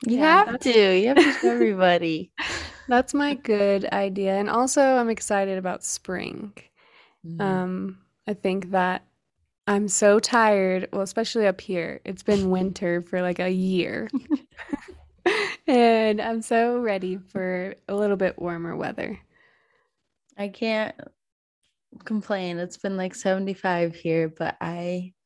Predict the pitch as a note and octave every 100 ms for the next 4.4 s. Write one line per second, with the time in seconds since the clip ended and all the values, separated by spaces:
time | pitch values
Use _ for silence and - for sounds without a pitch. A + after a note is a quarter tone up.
0 | - F#3 E3+ G3 F#3 - E3+ - - E3
1 | E3+ D#3+ - - - - - _ D4+ D4
2 | G4 F#4+ G4 F#4+ F4+ F4 E4+ C4+ A3+ G3+
3 | - G#3+ A3 A3+ A3+ A3+ A#3 A#3 A3 -
4 | - G3 F#3 E3+